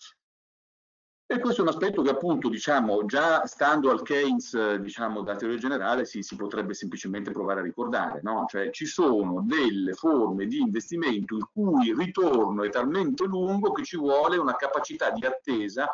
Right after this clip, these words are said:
un pa-, un capitale talmente paziente che non può essere che un capitale pubblico, sostanzialmente. Perché solo il pubblico ha l'orizzonte per potersi,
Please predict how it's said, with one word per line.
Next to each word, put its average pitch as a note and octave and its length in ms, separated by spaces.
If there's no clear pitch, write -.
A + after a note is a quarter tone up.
un D3+ 200
pa-, E3 220
un E3+ 140
capitale F3 480
talmente D3 500
paziente F3 540
che E3+ 100
non C3 100
può C3 140
essere C3 240
che A#2 80
un A#2+ 160
capitale A#2+ 460
pubblico, - 420
sostanzialmente. - 600
Perché C#3 220
solo F3 220
il D3+ 100
pubblico D3+ 460
ha A2 80
l'orizzonte A#2+ 720
per G2 160
potersi, A2 580